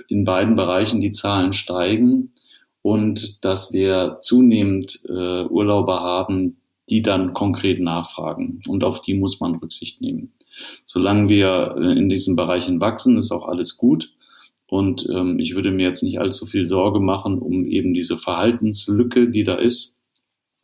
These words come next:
weil die einfach menschlich ist. Wir müssen sehen, dass wir, dass wir die Gäste am, am Counter, ähm, abholen, auch informieren können.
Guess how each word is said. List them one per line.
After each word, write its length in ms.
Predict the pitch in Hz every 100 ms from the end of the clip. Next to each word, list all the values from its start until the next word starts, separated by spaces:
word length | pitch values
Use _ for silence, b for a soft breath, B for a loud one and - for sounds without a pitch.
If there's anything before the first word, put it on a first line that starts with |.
| _ -
weil 160 | 92
die 100 | 90
einfach 320 | 87 92 95 87
menschlich 480 | 98 107 107 101
ist. 300 | 76 - - B B B B B -
Wir 80 | -
müssen 260 | 92 98
sehen, 300 | 87 92 98
dass 240 | 90 87 -
wir, 340 | 90 90 90
dass 280 | - - -
wir 100 | 120
die 120 | 92
Gäste 580 | 80 80 - 95 90 -
am, 320 | - 90 85
am 180 | 87 87
Counter, 640 | 85 85 87 90 87 87 _ _ _
ähm, 180 | - 92
abholen, 640 | - - - 113 110 110
auch 160 | - 82
informieren 680 | - - 92 90 117 123 123
können. 520 | 123 120 120 120 120